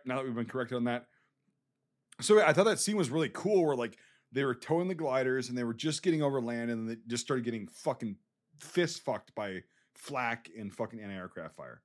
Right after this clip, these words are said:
Because, yeah, they did a daytime jump on September seventeenth, nineteen forty-four. And, like, okay, shit's going wrong. And then all of a sudden that, that glider gets hit. They have to go down.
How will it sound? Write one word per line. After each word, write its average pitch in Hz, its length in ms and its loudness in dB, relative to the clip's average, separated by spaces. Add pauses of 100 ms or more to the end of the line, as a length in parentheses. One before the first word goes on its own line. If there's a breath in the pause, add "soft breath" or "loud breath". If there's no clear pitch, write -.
(460)
Because, 156 220 4
yeah, 185 180 6
they 120 100 -2
did 156 140 2
a 143 40 0
daytime 135 720 -2
jump 123 420 -8 (1000)
on 117 260 -2
September 117 360 -4
seventeenth, 110 500 -4
nineteen 101 200 -6
forty-four. 107 600 0
And, 131 120 -2
like, 123 220 -2 (760)
okay, 131 440 0 (920)
shit's 165 340 -4
going 170 220 2
wrong. 139 340 2
And 127 100 -2
then 127 120 2
all 123 100 0
of 120 60 -4
a - 20 -6
sudden 135 140 -6
that, 127 240 -2
that 120 180 -6
glider 113 280 -4
gets 117 200 -8
hit. 107 300 -6 (560)
They 127 80 0
have 131 140 0
to - 60 -20
go 156 80 -4
down. 117 500 -4